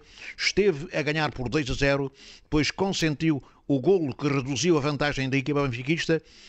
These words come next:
mas nos instantes finais voltou a repor-se a diferença. E o Benfica, que necessitava de vencer por dois golos, acabou por alcançar essa marca e, portanto, conseguir passar à Liga Europa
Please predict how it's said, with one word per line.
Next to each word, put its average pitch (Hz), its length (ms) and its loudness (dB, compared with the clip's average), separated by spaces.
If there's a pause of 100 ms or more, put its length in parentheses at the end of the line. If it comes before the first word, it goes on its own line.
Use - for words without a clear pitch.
(180)
mas 139 240 2
nos 120 180 -2
instantes 127 380 0
finais 127 480 -2 (260)
voltou 135 460 2
a - 20 4
repor-se - 380 -2
a 113 40 -4
diferença. 90 520 -6 (520)
E 117 120 -4
o 123 60 2
Benfica, 160 500 -2 (260)
que 127 80 -2
necessitava 156 560 -2
de 123 80 -8
vencer 143 380 0
por 110 200 0
dois 143 300 0
golos, 175 560 -2 (140)
acabou 143 280 0
por 127 300 -4
alcançar 143 760 0 (280)
essa 143 380 -2
marca 151 460 0 (320)
e, 175 80 0
portanto, 156 520 -2
conseguir 151 460 0
passar 139 500 0
à 131 120 0
Liga 127 200 -2
Europa 127 440 0